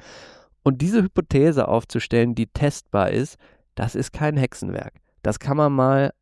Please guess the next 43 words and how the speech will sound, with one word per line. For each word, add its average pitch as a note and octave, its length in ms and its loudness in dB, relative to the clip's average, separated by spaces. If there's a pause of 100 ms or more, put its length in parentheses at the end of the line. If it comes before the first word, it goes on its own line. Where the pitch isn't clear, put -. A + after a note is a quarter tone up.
an A2 160 -4
ein, B2+ 260 0
zwei A2 280 0
Tagen C#3+ 520 -2
in A#2 140 -2
einem A2 80 -2
Meetingraum A#2+ 640 2
mit A#2 140 0
leckerem A2+ 420 -2
Kaffee C3+ 520 -2
hinkriegen. F#3 640 -4 (260)
Da A2 100 -2
kann B2+ 180 0
man B2+ 140 2
nochmal B2 260 2
jemanden A2+ 640 0
wie F3 160 2
mich E3+ 460 -2 (240)
einladen, E3 600 0
der A#2 100 2
guckt - 260 -2
da B2+ 100 4
noch B2 120 2
mal A#2+ 140 2
drüber D#3+ 560 4
und B2 180 -2
gibt - 240 -4
noch B2 140 2
ein A#2+ 80 -2
bisschen A2 260 -2
Wissen C3+ 280 0
dazu G3+ 400 0 (920)
und C#3+ 200 2
dann C3 260 2 (720)
fliegt - 280 -2
man E3+ 120 0
rüber. F3 400 -2
Und - 180 -6
dann, C#3+ 240 0
so D3 240 0
einfach F#3+ 320 -2
ist E3+ 140 -2
es. - 180 -12